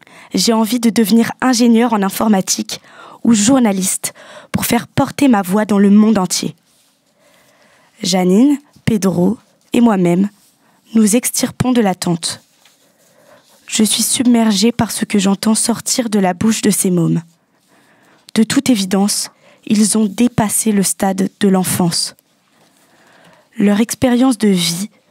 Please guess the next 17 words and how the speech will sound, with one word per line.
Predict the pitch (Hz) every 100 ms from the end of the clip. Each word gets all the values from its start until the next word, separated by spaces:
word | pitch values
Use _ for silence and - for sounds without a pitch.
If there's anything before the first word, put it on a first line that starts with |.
| _ -
les | 214 202
a | 214
plongés, | - 226 208 190 190 _ _ _ -
malgré | 214 226 214 208 202 -
eux, | 180 - _ _ _ _ _ _ _
dans | 214
une | 202 214 208
réalité | 233 226 240 - 214 220 - - - -
qui | - 226
se | -
situe | 226 - 226 - 233 - _ _
loin | 226 220 220 226
des | 202 180 202
images | 202 202 180
douces | 185 202 214 - - -
et | 208
légères | 196 190 180 180 -